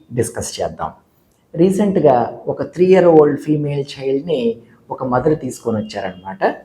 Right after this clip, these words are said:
కంప్లైంట్ ఏంటంటే, "చాలా యాక్టివ్ అండి నా బేబీ, ఒక దగ్గర కూర్చోదు, సరిగా తినదు,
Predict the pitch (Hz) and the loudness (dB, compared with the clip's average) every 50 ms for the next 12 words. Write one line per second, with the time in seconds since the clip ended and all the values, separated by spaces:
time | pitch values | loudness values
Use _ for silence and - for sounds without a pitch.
0 | _ _ _ _ - 143 160 160 170 180 180 170 151 156 147 139 127 131 131 131 | _ _ _ _ -2 -2 -2 0 -2 0 0 0 0 0 -2 -2 -4 -6 -10 -10
1 | - - 262 339 349 - _ _ _ _ _ _ _ _ _ _ _ _ - - | -6 -4 -4 -4 -6 -8 _ _ _ _ _ _ _ _ _ _ _ _ -20 -20
2 | _ - - - - - - - - 92 113 160 185 196 196 185 175 170 180 185 | _ -20 -20 -16 -10 -6 -4 -2 0 2 2 4 4 4 4 4 4 2 0 -2
3 | 175 165 156 151 147 147 151 139 139 131 131 127 127 123 120 110 90 73 - - | -2 0 0 0 0 0 -2 -2 -2 -2 0 0 0 0 -2 -4 -6 -8 -12 -16
4 | 127 123 131 135 147 147 - 220 254 240 - - - - 127 127 - 120 107 117 | -10 -4 0 0 0 0 -2 -4 -6 -6 -8 -10 -10 -6 -6 -6 -6 -6 -8 -8
5 | 117 - - 160 170 170 - - 135 131 - - - 127 123 123 120 110 123 123 | -6 -4 0 0 0 0 -2 -6 -10 -12 -12 -12 -10 -6 -4 -4 -4 -4 -6 -6
6 | 123 - - - _ _ _ _ _ - - 127 123 131 127 131 127 120 113 - | -8 -8 -12 -16 _ _ _ _ _ -12 -4 0 2 4 4 4 4 2 2 0
7 | - - 127 127 131 135 131 123 117 123 123 123 123 123 - | -4 -4 -2 0 2 4 4 2 2 0 -2 -4 -4 -6 -8